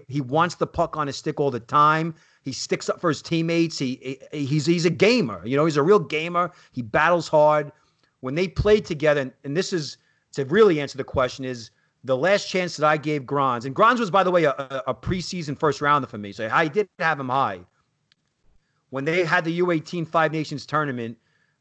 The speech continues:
they paired Andre with Grans together. And you figured, okay, you know, righty-lefty, good combo. You got size on one side. You got, uh, skill, finesse, uh, on the other side.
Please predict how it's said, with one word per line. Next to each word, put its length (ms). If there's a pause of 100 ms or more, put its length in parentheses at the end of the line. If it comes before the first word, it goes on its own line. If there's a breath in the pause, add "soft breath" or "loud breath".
(100)
they 160
paired 480
Andre 400
with 160
Grans 360
together. 360
And 80
you 60
figured, 240
okay, 500
you 60
know, 80
righty-lefty, 640
good 180
combo. 300
You 120
got 180
size 340
on 80
one 160
side. 220
You 80
got, 280 (380 soft breath)
uh, 140
skill, 340
finesse, 640
uh, 120
on 180
the 80
other 140
side. 460